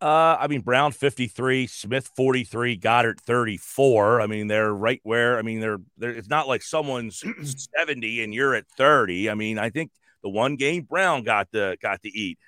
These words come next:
The next game Smith got it. They have kinda spread it around. Now it's been kinda one game, you're the guy, one, we haven't seen that game. Maybe we did,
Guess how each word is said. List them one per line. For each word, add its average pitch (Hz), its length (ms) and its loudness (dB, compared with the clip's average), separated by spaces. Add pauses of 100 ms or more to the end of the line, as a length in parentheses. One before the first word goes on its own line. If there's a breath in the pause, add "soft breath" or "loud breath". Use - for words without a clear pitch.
(160 soft breath)
The 107 60 -8
next 123 280 -2
game 147 220 -2
Smith 170 580 -4
got 104 260 4
it. 87 120 -8
They 156 160 2
have 151 500 0 (320)
kinda 151 240 0
spread 165 460 -2
it 143 100 -2
around. 139 380 0
Now 131 220 2
it's - 120 -6
been 180 280 -2
kinda 139 340 0
one 165 400 0
game, 156 300 -2
you're 170 160 0
the 156 100 -4
guy, 156 220 4
one, 143 380 0
we 151 120 -2
haven't 175 280 0
seen 175 200 -10
that 147 180 -2
game. 151 200 -8
Maybe 254 180 -6
we 123 140 -4
did, 104 280 0